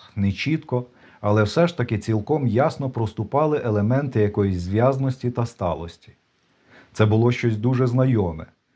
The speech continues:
надприродним чином накладене на звичну навколишню дійсність, щось на кшталт кінокадра, який проєктується на розписну театральну завісу. Я бачив лабораторію в мансарді,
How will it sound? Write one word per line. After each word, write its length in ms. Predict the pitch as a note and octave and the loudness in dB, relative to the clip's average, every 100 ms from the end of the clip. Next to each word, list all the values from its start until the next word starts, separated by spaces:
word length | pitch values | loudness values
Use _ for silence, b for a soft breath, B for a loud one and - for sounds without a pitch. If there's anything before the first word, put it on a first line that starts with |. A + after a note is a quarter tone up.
| _ | _
надприродним 720 | G2+ G2 G#2+ G#2 A#2 A#2 G#2+ | -8 -4 -2 2 2 2 -2
чином 420 | G#2 B2+ C3+ B2 G#2 | -2 -2 0 0 0
накладене 600 | G2 A2+ A#2+ B2 A2 G#2+ | -2 0 0 2 2 0
на 120 | G#2 | 0
звичну 500 | F2+ A2+ C3 - C3 | 0 -2 -2 -2 0
навколишню 680 | A#2 G#2+ A#2 A#2 A#2 A#2+ | 0 0 0 2 0 0
дійсність, 640 | A#2+ G#2+ G#2 F2 F2+ F2 - _ _ _ B B B | -2 0 -2 -4 -10 -16 -18 _ _ _ B B B
щось 280 | - A2+ A#2+ | 0 2 2
на 100 | A2 | 0
кшталт 360 | - C#3+ C#3 | 2 2 2
кінокадра, 720 | C#3 C3+ C3+ C3+ A2+ F2 E2 D#2 _ _ - | 0 0 0 2 2 2 -6 -10 _ _ -8
який 280 | G2 A2 G#2 | -4 -2 0
проєктується 800 | G#2 G2+ F2+ A#2+ C#3 B2+ A#2+ G2+ | 0 -2 -2 0 4 2 2 -2
на 120 | G2 | -2
розписну 560 | F#2+ - G2+ - B2+ | -4 -6 -8 -4 -4
театральну 680 | B2+ G#2 G2 F#2+ G2+ G2 G2+ | -2 -2 -2 0 0 2 0
завісу. 560 | F#2+ G2+ G2 E2+ - - _ _ _ _ _ _ _ | 0 0 0 -4 -12 -20 _ _ _ _ _ _ _
Я 140 | G#2+ G#2+ | 0 4
бачив 340 | C#3 F3 C#3+ | 4 4 2
лабораторію 680 | A#2 G#2+ G#2+ G#2 A2 G#2 G2+ | 2 2 2 2 0 0 0
в 40 | F#2+ | 0
мансарді, 720 | G2 F#2+ - B2 C3+ B2 | 0 -2 -2 -2 -2 -4